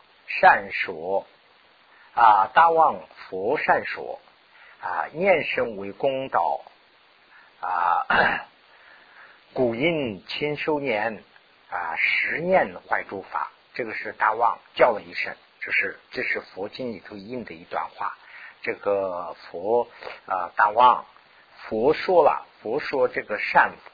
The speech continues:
善说，经常说，很好的说。这个一念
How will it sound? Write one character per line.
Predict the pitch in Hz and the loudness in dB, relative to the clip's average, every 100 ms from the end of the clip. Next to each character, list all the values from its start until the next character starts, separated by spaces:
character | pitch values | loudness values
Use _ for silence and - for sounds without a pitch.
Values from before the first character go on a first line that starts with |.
| - - | -20 -16
善 | - 139 101 | 0 0 0
说， | - 90 | -6 -10
经 | - 127 | -10 -10
常 | - 123 | -6 -6
说， | - 117 - | -4 -6 -6
很 | - 104 127 | -10 -10 -10
好 | - | -12
的 | - 104 | -12 -10
说。 | - 113 - - - - - - | -2 -2 -2 -10 -20 -20 -20 -12
这 | 120 | -10
个 | 107 117 113 110 104 98 - - | -4 0 2 2 0 -2 -12 -20
一 | |
念 | 107 123 143 160 208 208 - | -18 -16 -12 0 4 4 2